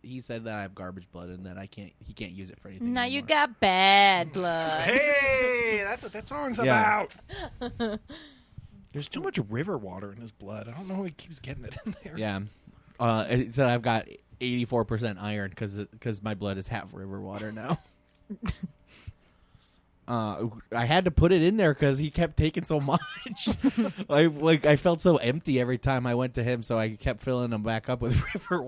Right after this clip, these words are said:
Speaker 1: water.
Speaker 3: I saw you taking an old I V bag <laughs> down to the river and just filling it up.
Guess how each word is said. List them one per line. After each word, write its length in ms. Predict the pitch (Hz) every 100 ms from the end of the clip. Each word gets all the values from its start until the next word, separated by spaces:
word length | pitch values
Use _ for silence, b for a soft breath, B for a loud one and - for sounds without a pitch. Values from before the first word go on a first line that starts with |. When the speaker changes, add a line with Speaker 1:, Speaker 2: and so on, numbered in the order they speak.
| -
Speaker 1:
water. 360 | 131 156 160 156
Speaker 3:
I 120 | 196
saw 280 | 180 202 277
you 180 | 269
taking 360 | 180 175 185 214
an 140 | 180 147
old 200 | 175 175
I 200 | 165 151
V 220 | 135 180
bag 340 | 151 135 180
<laughs> 120 | -
down 120 | - -
to 100 | 214
the 140 | 170
river 440 | 131 156 208 -
and 120 | 147 143
just 220 | 139 -
filling 280 | 139 180 143
it 80 | 127
up. 300 | 165 120